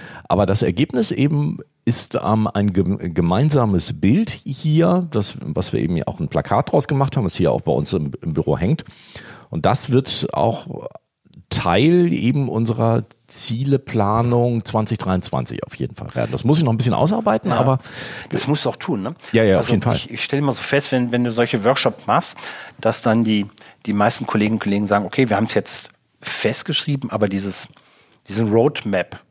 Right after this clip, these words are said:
Speaker 1: Die Umsetzung
Speaker 2: die
Speaker 1: dann so richtig.
Speaker 2: Umsetzungsformel,
Speaker 1: Ja, ja, genau.
Speaker 2: da muss jetzt einer ran und meistens ist es ja dann der Chef, der
Speaker 1: Einer
Speaker 2: sagt, okay, so, das ist unsere, unsere Vereinbarung, wir in der Community haben das abgesprochen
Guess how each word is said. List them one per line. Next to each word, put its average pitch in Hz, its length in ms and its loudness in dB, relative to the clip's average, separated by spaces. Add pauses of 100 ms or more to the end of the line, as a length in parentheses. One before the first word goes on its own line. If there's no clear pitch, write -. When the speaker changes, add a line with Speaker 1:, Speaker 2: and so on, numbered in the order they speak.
(300)
Speaker 1:
Die 104 80 2
Umsetzung 82 520 2
Speaker 2:
die 78 100 0
Speaker 1:
dann 80 100 2
so - 80 4
richtig. 87 300 0
Speaker 2:
Umsetzungsformel, 92 560 4
Speaker 1:
Ja, 78 40 0
ja, - 60 -6
genau. - 80 -16 (180)
Speaker 2:
da 117 120 -2
muss 175 180 0
jetzt 156 160 -4
einer 123 300 0
ran 180 360 0
und 123 420 -12 (220)
meistens 113 720 -6
ist - 20 2 (160)
es - 40 -6
ja 139 80 -2
dann 135 200 -4
der 98 140 -2
Chef, 208 300 2 (160)
der 160 80 2
Speaker 1:
Einer 202 120 4
Speaker 2:
sagt, 208 140 4
okay, 190 340 2 (240)
so, 139 180 4 (180)
das 175 140 0
ist 226 140 0
unsere, 165 280 2 (180)
unsere 135 200 0
Vereinbarung, 156 640 0
wir 131 180 -2
in 151 60 0
der 143 80 2
Community 139 480 0
haben 120 180 0
das 113 320 -2
abgesprochen - 640 -2